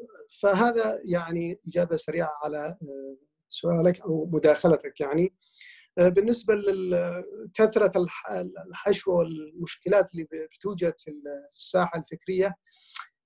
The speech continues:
سهل يعني، هي لا، لا، لا تشغل نفسك بها كثيرًا. إذا كانت الفكرة غير متماسكة، غير جيدة، هي ستنتهي. وأحيانًا لدينا مشكلة، وهي أن ال-، ال-، ال-، المفكر الجيد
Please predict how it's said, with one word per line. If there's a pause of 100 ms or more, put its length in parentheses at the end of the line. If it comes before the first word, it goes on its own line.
(360)
سهل
يعني،
هي
لا، (200)
لا،
لا
تشغل
نفسك
بها
كثيرًا.
إذا
كانت
الفكرة (120)
غير
متماسكة،
غير
جيدة،
هي
ستنتهي. (1600)
وأحيانًا
لدينا
مشكلة،
وهي
أن
ال-،
ال-،
ال-،
المفكر
الجيد